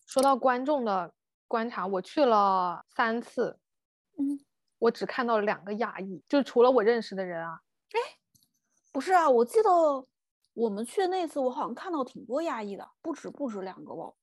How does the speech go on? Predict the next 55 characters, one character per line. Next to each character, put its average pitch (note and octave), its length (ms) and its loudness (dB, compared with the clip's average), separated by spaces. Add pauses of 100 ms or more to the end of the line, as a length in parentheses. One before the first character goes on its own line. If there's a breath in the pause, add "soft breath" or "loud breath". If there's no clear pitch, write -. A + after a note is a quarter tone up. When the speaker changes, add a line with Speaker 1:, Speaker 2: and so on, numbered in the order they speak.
(440)
Speaker 1:
哦， - 120 -6
是 - 200 -2
吗？ C#4 160 4
我 A3 120 2
看， C4+ 280 -4
我 A#3+ 120 4
就 C4 80 6
看 C4 100 8
了 D4 80 4
两 G3+ 140 0
个， G3 60 -6
Speaker 2:
嗯。 A3 60 -8
Speaker 1:
就 E4 100 2
第 E4+ 100 4
三 D#4 200 2
次 D#4+ 120 -2
我 C4 120 4
看 C4+ 180 -8
到 B3 140 -2
一 G#3 120 -2
个 A#3 120 -2
有 G#3 120 -4
点， G3 320 -6
就 A3+ 140 -6
穿 B3+ 240 -4
着 A#3+ 100 4
有 G#3+ 120 4
点 G#3+ 100 0
像 A#3 160 -6
日 C4+ 160 -2
本 F3+ 160 -4
的 D#3 80 -14
一 F#3 80 -8
个 G#3 60 -6
老 G3 180 -4
爷 F#3 200 -14
爷， F#3+ 180 -12 (180)
四 - 140 -2
五 A#3+ 120 0
十 A#3 140 -4
岁 E4 160 -2
的 C4 80 2
一 G#3+ 80 -2
个 C4+ 80 -2
男 G3+ 320 -8
子。 - 180 -14 (840)
然 A3 120 -4
后 B3+ 40 -4
第 C4+ 380 2
一 C4 80 2
次 C#4+ 240 -2
我 G3+ 160 2
是 A3+ 160 -6
看 A3+ 240 -10
到 G3+ 420 -4